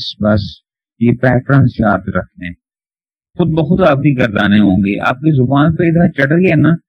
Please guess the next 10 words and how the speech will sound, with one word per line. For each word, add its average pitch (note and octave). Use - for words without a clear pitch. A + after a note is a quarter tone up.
پھر E3
میں E3
آپ D#3
سے C#3
پوچھوں C#3
گا D#3+
تو -
آپ C3+
خود -
بخود D3